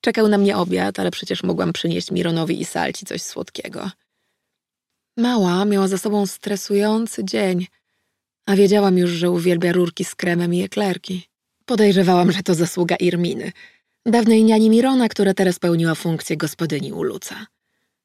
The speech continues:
Rozpieszczała dziewczynkę i trudno się jej dziwić, bo Salcia była słodkim dzieckiem z paskudną historią.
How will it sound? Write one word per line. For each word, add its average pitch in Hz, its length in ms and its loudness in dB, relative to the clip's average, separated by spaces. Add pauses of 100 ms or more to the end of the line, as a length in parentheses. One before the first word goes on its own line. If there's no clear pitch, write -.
Rozpieszczała 175 840 0
dziewczynkę 151 760 -6 (400)
i 277 100 0
trudno 180 300 0
się 139 120 -6
jej 151 220 -4
dziwić, 165 320 -2
bo 175 100 -4
Salcia 160 380 -2
była 160 220 -2
słodkim 160 500 -4
dzieckiem 156 380 -2
z - 120 -14
paskudną - 600 -8 (100)
historią. - 680 -12